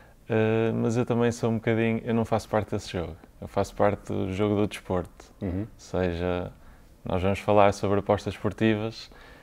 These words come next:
Speaker 1: mas eu entrei aqui através do ténis. E, portanto, ténis e Las Vegas ainda não é a mesma coisa.
Speaker 2: Não, mas há uma dimensão, e era isso, no fundo, que eu queria aqui explorar, que é, porquê é que as pessoas jogam? Seja, porquê que, porquê que as pessoas apostam, no fundo, não é?
Speaker 1: Uhum.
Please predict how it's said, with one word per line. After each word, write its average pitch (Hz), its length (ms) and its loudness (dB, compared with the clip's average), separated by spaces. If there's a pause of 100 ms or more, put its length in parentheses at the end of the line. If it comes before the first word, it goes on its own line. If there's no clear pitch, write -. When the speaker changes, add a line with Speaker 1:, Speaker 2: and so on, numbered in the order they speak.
(400)
Speaker 1:
mas 98 300 0
eu 107 100 6
entrei 107 300 4
aqui 104 140 2
através 104 340 4
do 92 80 -4
ténis. 82 580 -2
E, 90 120 -4
portanto, 92 500 -4
ténis 101 340 4
e 101 40 -2
Las 101 240 8
Vegas 107 420 6
ainda 110 220 6
não 110 180 4
é 107 80 8
a 107 60 6
mesma 104 280 4
coisa. 110 380 2
Speaker 2:
Não, 151 300 10
mas 117 200 6
há 131 60 8
uma 127 140 6
dimensão, 120 560 6
e 113 40 6
era 104 120 8
isso, 104 200 2
no 98 40 -2
fundo, 104 200 -2
que 110 60 0
eu 95 40 -2
queria 95 280 4
aqui 90 460 2
explorar, 98 540 2
que - 200 2
é, 85 220 6 (500)
porquê 127 200 8
é - 20 10
que 233 60 2
as - 60 4
pessoas 135 220 8
jogam? 82 460 2 (360)
Seja, 123 760 10 (420)
porquê 120 220 6
que, 135 140 4
porquê - 200 4
que - 60 4
as 135 60 6
pessoas 123 160 8
apostam, 101 340 4
no 87 80 0
fundo, 82 220 -4
não 80 80 -2
é? 92 80 -6
Speaker 1:
Uhum. 90 260 -6